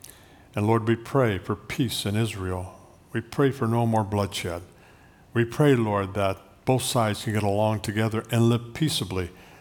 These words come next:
Lord, there are so many Palestinians who want just that. And so, Lord, we pray for that.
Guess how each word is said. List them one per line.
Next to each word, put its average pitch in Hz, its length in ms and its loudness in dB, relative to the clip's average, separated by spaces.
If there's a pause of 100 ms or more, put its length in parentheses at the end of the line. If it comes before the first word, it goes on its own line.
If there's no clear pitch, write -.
(140)
Lord, 131 260 4
there 120 100 4
are 107 60 0
so 139 300 2
many 117 200 4
Palestinians 110 760 0
who 104 100 -4
want 101 260 -2
just - 320 -2
that. 95 280 -2 (800)
And - 80 -4
so, - 160 2
Lord, 113 300 2
we 123 80 4
pray 117 300 0
for 95 160 -8
that. 90 260 -8